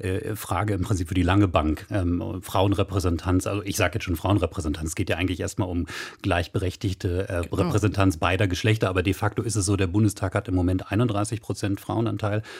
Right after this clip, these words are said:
Speaker 1: Wir waren schon mal bei sechsunddreißig Prozent. Also die, die Tendenz ist, ähm, ist sogar negativ,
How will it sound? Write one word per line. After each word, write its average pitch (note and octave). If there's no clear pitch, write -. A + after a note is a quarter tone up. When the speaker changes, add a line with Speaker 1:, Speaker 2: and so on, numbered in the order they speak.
Speaker 1:
Wir F#2+
waren F#2
schon A2
mal F#2
bei D#2+
sechsunddreißig A2
Prozent. A2+
Also F2+
die, F2+
die F2+
Tendenz F2+
ist, -
ähm, G2+
ist G2+
sogar G2+
negativ, A2+